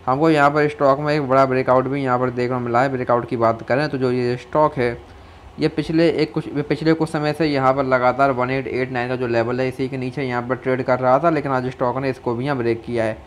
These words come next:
तो यहाँ से अभी हम stock में बात करें, अगर यहाँ से stock में ये तेज़ी continue रहती है तो यहाँ से अभी और तेज़ी की condition में हमारे पास यहाँ पर stock में टू ज़ीरो फ़ाइव एट का पहला यहाँ पर resistance देखने को मिलेगा।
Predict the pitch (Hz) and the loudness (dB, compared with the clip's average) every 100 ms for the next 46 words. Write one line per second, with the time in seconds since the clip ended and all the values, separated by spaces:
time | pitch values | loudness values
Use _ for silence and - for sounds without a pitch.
0 | - - - - 147 143 151 165 156 156 | -20 -20 -16 -4 -2 0 2 2 4 4
1 | 143 147 143 139 151 135 135 131 120 135 | 2 0 2 2 2 4 4 2 0 2
2 | 123 127 127 123 123 127 - 123 123 131 | 2 2 2 0 0 -4 -2 -2 0 0
3 | 127 127 131 131 127 123 127 131 123 123 | 0 0 -2 -2 -4 -4 -4 -2 -2 -2
4 | 139 156 160 139 139 131 127 139 135 131 | -2 -2 0 0 2 2 0 0 -4 -4
5 | 135 131 131 131 135 151 135 123 127 127 | -4 -6 -4 -4 -2 -2 0 0 2 0
6 | 127 123 123 131 127 123 131 127 131 131 | 0 -2 -4 -4 -2 -2 -2 -2 -2 -2
7 | 131 131 120 127 123 127 127 127 123 123 | -2 0 0 0 -2 0 0 0 0 -2
8 | 123 127 123 123 123 135 131 127 123 127 | -2 -2 -4 -6 -6 -4 -4 -4 -4 -4
9 | 120 120 147 131 | -4 -2 2 2